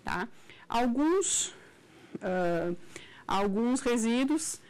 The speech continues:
tem maior ou menor índice de reciclagem e, na verdade, a participação na coleta, na se-, na coleta seletiva formal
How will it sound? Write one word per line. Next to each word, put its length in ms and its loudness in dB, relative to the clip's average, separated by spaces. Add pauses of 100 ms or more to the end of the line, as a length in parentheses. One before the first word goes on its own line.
(240)
tem 140 2
maior 340 0
ou 60 0
menor 360 0
índice 360 -4
de 120 0
reciclagem 760 0 (800)
e, 480 2
na 260 2
verdade, 600 2 (340)
a 100 -2
participação 920 -2 (240)
na 140 0
coleta, 460 0 (100)
na 200 0
se-, 240 0
na 240 -2
coleta 320 0
seletiva 760 0 (560)
formal 1120 0